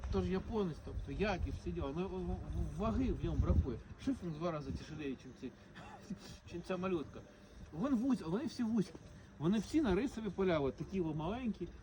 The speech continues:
От такі, особливо оце о-, охеренно буде. Зразу п'ять гектарів берете,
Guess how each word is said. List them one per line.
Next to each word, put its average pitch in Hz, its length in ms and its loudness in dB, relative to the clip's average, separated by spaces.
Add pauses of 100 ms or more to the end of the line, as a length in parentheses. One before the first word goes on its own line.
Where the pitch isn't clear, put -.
(240)
От 147 80 -4
такі, 185 180 4
особливо 247 460 6
оце 214 320 4
о-, 127 260 -2
охеренно 160 480 6
буде. 117 200 4
Зразу 196 360 6
п'ять 226 260 8
гектарів 175 520 4
берете, 185 360 2